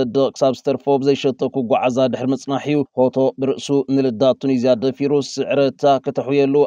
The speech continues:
ኣብ ዘይትኽእል ህሞት ቀጽዒዋ። ኣብ መሳልል ፊፋ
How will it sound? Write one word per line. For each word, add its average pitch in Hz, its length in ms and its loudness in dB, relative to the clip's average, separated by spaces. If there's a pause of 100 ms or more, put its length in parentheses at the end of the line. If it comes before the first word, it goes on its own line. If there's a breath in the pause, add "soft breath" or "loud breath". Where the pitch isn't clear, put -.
ኣብ 120 200 0
ዘይትኽእል 131 420 -4
ህሞት 127 240 -2
ቀጽዒዋ። 123 380 -2 (440)
ኣብ 117 240 0
መሳልል 123 420 0
ፊፋ 139 260 -4